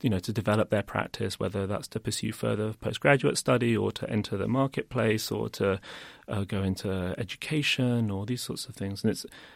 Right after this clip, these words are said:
it's a way in which the art sector in the U K is relatively typical of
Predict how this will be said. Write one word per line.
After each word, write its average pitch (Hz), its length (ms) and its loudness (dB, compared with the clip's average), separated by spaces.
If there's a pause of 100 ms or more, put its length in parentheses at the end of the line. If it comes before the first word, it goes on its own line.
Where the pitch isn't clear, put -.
(140)
it's - 320 6 (260)
a 135 80 8
way 143 240 8
in 147 140 10
which - 340 4 (960)
the 107 140 8
art 123 200 6
sector - 400 0
in 98 140 4
the 101 80 4
U 104 120 4
K 104 200 -2
is 104 160 -2
relatively 117 520 2
typical 101 520 0
of 98 120 -2